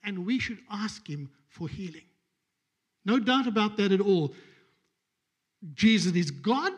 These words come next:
He knows everything. He is compassion, compassionate.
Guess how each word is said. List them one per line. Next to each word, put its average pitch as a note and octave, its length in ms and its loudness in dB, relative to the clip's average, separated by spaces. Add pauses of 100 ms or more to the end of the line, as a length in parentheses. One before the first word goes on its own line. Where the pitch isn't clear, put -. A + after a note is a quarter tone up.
(300)
He G3+ 200 -2
knows C#4 600 -2
everything. C#4 520 -8 (380)
He G#3 140 -4
is F#3+ 220 -4
compassion, D4+ 760 -10 (600)
compassionate. G3+ 640 2